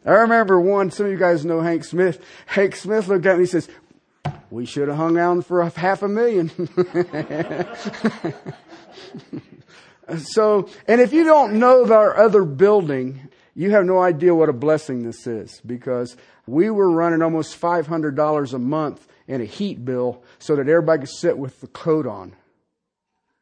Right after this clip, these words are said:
Okay? Because of, it was forced air with a vaulted ceiling. And there,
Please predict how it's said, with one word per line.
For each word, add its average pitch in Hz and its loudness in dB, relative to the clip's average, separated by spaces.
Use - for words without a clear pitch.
Okay? 123 -6
Because 127 -6
of, 117 -12
it 127 -8
was 113 -14
forced 160 -4
air 147 2
with 139 -4
a 135 -10
vaulted 123 -4
ceiling. 127 -8
And 107 -12
there, 127 -10